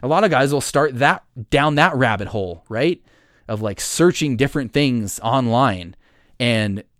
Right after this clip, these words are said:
you know, as you can imagine, that's a giant thing that leads you down all kinds of paths. So, you know, my hope for this episode is let's just step back quickly and say, what are the real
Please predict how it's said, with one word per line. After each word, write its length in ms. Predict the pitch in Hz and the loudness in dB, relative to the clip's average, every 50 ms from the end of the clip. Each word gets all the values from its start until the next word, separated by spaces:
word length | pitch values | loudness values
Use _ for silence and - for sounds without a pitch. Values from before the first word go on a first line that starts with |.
| _ _ | _ _
you 140 | - 110 104 | -6 -6 -6
know, 240 | 92 92 92 90 - | -6 -6 -8 -10 -6
as 180 | - 117 110 127 | -6 -4 0 0
you 120 | 170 175 | 0 0
can 100 | - 147 | 2 0
imagine, 500 | 117 113 139 175 196 160 123 120 110 110 | 0 0 0 0 0 0 0 -2 -2 0
that's 240 | 117 117 120 - - | 0 0 -2 -2 -2
a 60 | 120 | -4
giant 720 | 107 107 - - 123 127 151 160 156 160 151 135 135 127 110 | -6 -6 -6 -6 -2 2 4 4 4 4 2 -2 -4 -6 -6
thing 340 | - - 156 139 123 120 113 | -2 -2 0 0 0 0 -2
that 140 | 110 101 113 | -4 -4 -6
leads 300 | 117 135 135 127 120 120 | -6 -6 -6 -4 -4 -2
you 380 | 120 117 113 113 110 123 127 - | 0 0 0 -2 -4 -6 -6 -6
down 300 | - 120 117 110 113 - - - | -4 -4 -2 -4 -6 -6 -4 0
all 300 | 156 160 165 160 160 - | 2 2 2 2 0 -2
kinds 340 | - 185 151 143 139 127 | -2 -2 -2 -2 -2 -4
of 120 | 131 117 - | -4 -4 -2
paths. 520 | 135 127 113 92 90 90 - - - - _ _ _ _ _ _ _ _ _ _ _ _ - - _ _ _ | -2 -2 -2 -4 -6 -8 -12 -14 -16 -18 _ _ _ _ _ _ _ _ _ _ _ _ -20 -20 _ _ _
So, 520 | - - - 147 135 127 123 117 113 - _ _ _ _ _ _ _ _ _ _ _ _ _ - 127 123 - - | -8 -2 2 4 6 6 4 4 2 -2 _ _ _ _ _ _ _ _ _ _ _ _ _ -20 -20 -18 -10 -6
you 100 | 131 131 | -4 -2
know, 80 | 120 | -2
my 220 | 120 139 165 226 202 | 0 0 0 0 2
hope 240 | 151 214 202 160 | 4 4 4 4
for 120 | - - 147 | 4 2 2
this 220 | 143 170 156 - | 2 2 2 2
episode 480 | 135 113 - - - - 120 117 110 110 | 0 0 -2 -4 -2 0 0 0 0 0
is 140 | 110 113 139 | -2 0 -2
let's 180 | 175 - - | -2 -2 -2
just 180 | - 190 - - | -4 -4 -4 -4
step 360 | - - - 185 160 - _ | -6 0 2 2 2 2 _
back 260 | 135 120 107 104 - | -2 -2 -2 -4 -8
quickly 580 | - - 151 139 - - 101 98 90 92 98 - _ _ _ _ _ _ - | -2 0 0 0 0 -2 -8 -8 -8 -10 -12 -16 _ _ _ _ _ _ -12
and 120 | 117 110 | -10 -10
say, 220 | - - 139 120 120 | -6 -4 -2 -2 -2
what 240 | 113 120 143 190 254 | 0 0 0 0 2
are 120 | 269 262 | 0 0
the 120 | 208 135 | 0 -2
real 680 | 113 110 107 113 127 143 143 147 151 147 143 135 139 - | -2 -4 -4 -4 -2 0 2 2 2 2 0 0 -4 -6